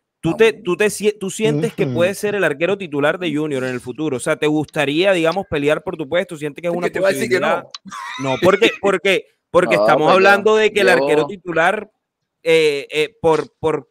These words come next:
Speaker 1: por cómo se dio la negociación, eh,
Speaker 2: No,
Speaker 1: es
Speaker 2: pero
Speaker 1: Mele. Ha-, haga lo que
Speaker 2: No,
Speaker 1: haga
Speaker 2: pero,
Speaker 1: Jefferson,
Speaker 4: pero no,
Speaker 1: parece,
Speaker 4: pero,
Speaker 1: nos da esa
Speaker 4: pero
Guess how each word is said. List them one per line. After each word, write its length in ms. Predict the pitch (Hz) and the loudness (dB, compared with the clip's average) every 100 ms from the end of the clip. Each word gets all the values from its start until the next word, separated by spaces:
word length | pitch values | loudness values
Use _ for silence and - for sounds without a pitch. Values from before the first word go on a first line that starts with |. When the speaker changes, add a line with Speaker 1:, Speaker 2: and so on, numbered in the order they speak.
| - | -4
Speaker 1:
por 180 | 147 | -4
cómo 240 | 143 151 151 | -2 -4 -4
se 160 | 160 | -4
dio 180 | 147 147 | -4 -2
la 120 | 160 | -2
negociación, 580 | 202 208 180 139 170 220 _ _ - | -4 -6 -8 -8 -10 -10 _ _ -8
eh, 180 | 147 147 | -2 0
Speaker 2:
No, 140 | 139 | 0
Speaker 1:
es 80 | 139 | -2
Speaker 2:
pero 160 | - - | 0 0
Speaker 1:
Mele. 220 | - 143 _ _ _ 135 | -2 -4 _ _ _ -10
Ha-, 120 | 135 _ - | -10 _ -2
haga 240 | 139 143 | 2 2
lo 120 | 156 | 2
que 100 | 156 | 2
Speaker 2:
No, 40 | 147 | 2
Speaker 1:
haga 120 | 156 | 2
Speaker 2:
pero, 100 | - | 4
Speaker 1:
Jefferson, 260 | 147 147 131 | 2 4 2
Speaker 4:
pero 60 | 117 | 2
no, 80 | 120 | 2
Speaker 1:
parece, 300 | - - 117 | 2 2 0
Speaker 4:
pero, 340 | 113 107 101 | -2 -2 -2
Speaker 1:
nos 100 | 147 | -4
da 100 | - | -2
esa 100 | - | -2
Speaker 4:
pero 80 | 98 | -2